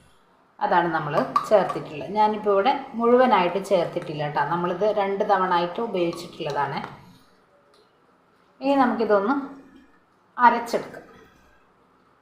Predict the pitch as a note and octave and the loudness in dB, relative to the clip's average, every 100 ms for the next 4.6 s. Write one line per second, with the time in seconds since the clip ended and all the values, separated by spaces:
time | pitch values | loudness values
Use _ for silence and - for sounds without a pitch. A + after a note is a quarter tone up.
0 | _ _ _ _ _ _ _ _ - A#3+ | _ _ _ _ _ _ _ _ -6 -2
1 | G#3 G#3+ G#3+ G3+ G#3+ C#4+ - - - A#3+ | 4 6 6 6 4 2 -4 -10 4 4
2 | A#3+ - G3 - F#3+ F#3+ F#3 F3 F3 D3 | 4 2 0 2 4 4 4 2 2 0
3 | C#3+ B3+ G#3+ G3+ F#3 - G#3 E3+ D3 D3+ | 0 -2 2 4 4 2 -2 -2 -4 -6
4 | D#3+ D#3+ E3 - D3+ | -4 -2 -2 -2 -8